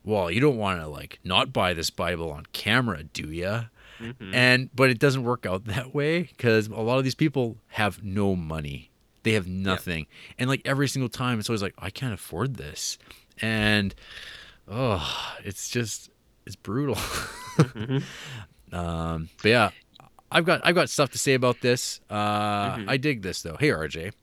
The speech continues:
Speaker 1: uh,
Speaker 2: Yeah.
Speaker 1: what, what did you think of this salesman?
Speaker 2: Uh, I'll, I'll hit you with this,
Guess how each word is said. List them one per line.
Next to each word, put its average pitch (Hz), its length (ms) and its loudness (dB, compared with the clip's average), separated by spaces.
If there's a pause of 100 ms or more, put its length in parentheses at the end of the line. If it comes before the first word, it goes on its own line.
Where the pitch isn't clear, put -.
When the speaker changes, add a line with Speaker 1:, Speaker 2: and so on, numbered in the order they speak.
(140)
Speaker 1:
uh, 90 360 -2
Speaker 2:
Yeah. 117 80 0
Speaker 1:
what, 139 100 -2
what 160 120 0
did 147 140 -2
you 190 80 0
think 135 180 -2
of 85 100 -2
this 80 120 -4
salesman? 76 760 -6 (1040)
Speaker 2:
Uh, 143 520 8
I'll, 147 380 6
I'll 156 120 4
hit 180 180 6
you 175 180 4
with 131 160 4
this, 175 220 6